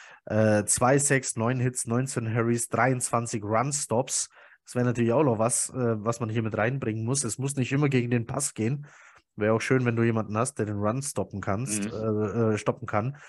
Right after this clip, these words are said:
Speaker 1: Und dann wäre Ogunjobi neben Solomon Thomas gegen den Run, wäre natürlich auch nochmal so eine Bank, die man dann aufs Feld schicken könnte in diesem Rotationsprinzip. Also Ogunjobi und Yamata wären so Lösungen, das wäre ganz cool.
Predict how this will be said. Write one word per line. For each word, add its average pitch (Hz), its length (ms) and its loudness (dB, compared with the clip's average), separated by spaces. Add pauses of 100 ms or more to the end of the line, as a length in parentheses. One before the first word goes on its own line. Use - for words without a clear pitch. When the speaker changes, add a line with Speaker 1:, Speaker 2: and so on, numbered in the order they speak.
(180)
Speaker 1:
Und 101 120 -2
dann 107 140 0
wäre 113 220 4
Ogunjobi 131 680 4
neben 131 240 4
Solomon 120 420 2
Thomas 135 440 -2
gegen 117 240 -6
den 113 140 2
Run, 113 280 2
wäre 110 80 0
natürlich 107 320 -2
auch 110 100 0
nochmal 98 300 -2
so 95 80 -4
eine 92 140 -2
Bank, 95 300 -2 (720)
die 107 60 -4
man 101 120 0
dann 104 140 2
aufs 98 160 -2
Feld 110 240 2
schicken 104 260 -6
könnte 120 300 0
in 101 60 0
diesem 101 240 -4
Rotationsprinzip. 104 880 -4
Also 156 240 4
Ogunjobi 240 880 4 (540)
und 165 200 2
Yamata 165 760 4
wären 147 260 0
so 143 120 -2
Lösungen, 156 760 -4 (300)
das 143 180 -2
wäre 143 140 6
ganz 123 240 0 (100)
cool. 208 300 4